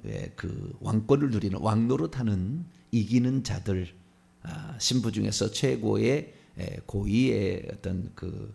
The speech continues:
직분이라 할 수가 있겠죠. 신분이 할 수 있겠죠. 그래서 그 왕권 신부에 대해서 말씀을 드리고 있습니다. 무슨 천국에서 계급이 있느냐 이렇게 얘기를 하는 사람들이 있는데, 에, 어리석은 사람입니다.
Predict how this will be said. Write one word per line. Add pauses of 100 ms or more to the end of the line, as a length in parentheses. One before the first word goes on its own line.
(260)
직분이라
할
수가
있겠죠.
신분이
할
수
있겠죠. (460)
그래서
그
왕권
신부에
대해서
말씀을
드리고
있습니다. (1800)
무슨
천국에서 (600)
계급이
있느냐
이렇게
얘기를
하는
사람들이
있는데, (680)
에,
어리석은
사람입니다.